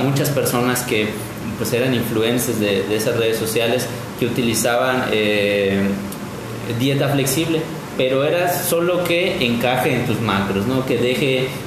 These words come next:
eh, tus ali-, eh, tus alimentos, la cantidad adecuada de proteína, la cantidad de, adecuada de hidratos de carbono y de grasas, ¿no? No importa de dónde provengan, ya sea de comida chatarra, lo que sea, pero que encaje en, en, en ese, eh, en, en tus macros, ¿no?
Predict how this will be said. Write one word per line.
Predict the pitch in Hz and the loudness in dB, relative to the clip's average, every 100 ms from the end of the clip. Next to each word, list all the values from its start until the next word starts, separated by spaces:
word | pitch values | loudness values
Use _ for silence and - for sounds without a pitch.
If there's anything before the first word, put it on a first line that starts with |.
| - | -2
eh, | 113 113 117 110 | 0 2 2 0
tus | 110 107 | 0 0
ali-, | 120 123 120 | 0 0 0
eh, | 117 110 | 0 2
tus | 110 120 | 0 0
alimentos, | 120 139 170 175 170 | 2 2 0 0 0
la | 151 120 | 0 0
cantidad | 123 127 131 | 0 2 2
adecuada | 123 - 120 113 | 2 2 2 2
de | 101 | 0
proteína, | 101 98 120 170 190 165 | 0 0 0 2 2 2
la | |
cantidad | 123 120 117 120 | 0 0 0 2
de, | 110 - - 113 | 0 -2 -4 0
adecuada | 107 107 120 117 113 | 0 0 0 0 2
de | 104 | 2
hidratos | 101 110 110 113 | 2 0 0 0
de | 104 | 0
carbono | 107 120 156 190 139 | 0 0 0 0 0
y | 123 | 0
de | 110 | 0
grasas, | 107 107 104 104 107 | 2 2 0 0 -2
¿no? | 135 - - - | -4 -6 -10 -2
No | 139 | 0
importa | 147 147 151 | 2 2 2
de | 147 | 2
dónde | 139 139 | 2 2
provengan, | 139 113 131 196 202 202 190 165 | 2 2 2 2 2 2 2 2
ya | 143 | 2
sea | 143 | 2
de | 120 | 2
comida | 110 120 120 117 | 2 2 2 2
chatarra, | 117 120 151 147 | 2 2 2 2
lo | 113 | 0
que | - | 0
sea, | 196 233 233 - - | 0 0 -2 -6 -2
pero | 120 120 | 0 2
que | 127 | 0
encaje | 120 117 135 139 165 165 | 0 0 0 2 0 0
en, | 127 117 117 | 0 0 0
en, | 113 113 | -2 -2
en | 113 | -2
ese, | 117 117 147 | 0 0 2
eh, | 127 117 110 107 110 107 104 101 98 | 2 2 0 0 0 2 2 0 0
en, | 120 123 120 | 0 0 0
en | 117 117 | -2 0
tus | 120 | -2
macros, | 123 117 113 107 107 | 0 0 0 0 0
¿no? | 123 | 0